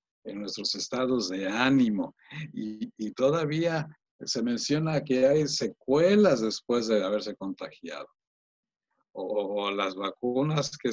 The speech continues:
de cuántas vacunas es, se han vacunado, si el refuerzo es de la misma vacuna o es otra vacuna. Entonces, eh,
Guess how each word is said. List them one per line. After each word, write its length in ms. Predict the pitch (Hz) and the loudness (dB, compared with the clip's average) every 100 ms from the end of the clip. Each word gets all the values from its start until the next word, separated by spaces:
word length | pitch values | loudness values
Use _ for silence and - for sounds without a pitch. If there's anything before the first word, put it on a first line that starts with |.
| - | -4
de 180 | - 110 - | -8 -8 -6
cuántas 400 | 120 139 131 104 | -4 -2 -2 -4
vacunas 500 | 101 - 120 107 - | -6 -6 -6 -6 -6
es, 360 | 95 - - _ _ _ _ | -10 -12 -14 _ _ _ _
se 240 | - - 117 | -12 -8 -4
han 100 | 113 | -4
vacunado, 760 | 98 - 95 101 127 127 131 | -6 -8 -10 -4 -2 0 0
si 160 | 117 110 | 0 -4
el 100 | 107 | -4
refuerzo 480 | 104 95 131 - 117 | -4 -2 0 0 -2
es 60 | |
de 100 | 107 | -4
la 120 | 104 104 | -4 0
misma 340 | 113 110 95 | -2 -2 -4
vacuna 460 | 92 90 135 143 127 | -4 -4 -4 -2 -2
o 120 | 107 | -4
es 120 | - | -6
otra 200 | 107 101 | -8 -8
vacuna. 540 | 92 90 _ 131 139 - _ _ _ _ | -8 -10 _ -6 -6 -8 _ _ _ _
Entonces, 580 | 107 117 131 143 147 - _ - | -14 -4 -2 -2 -4 -10 _ -12
eh, 160 | 110 | -12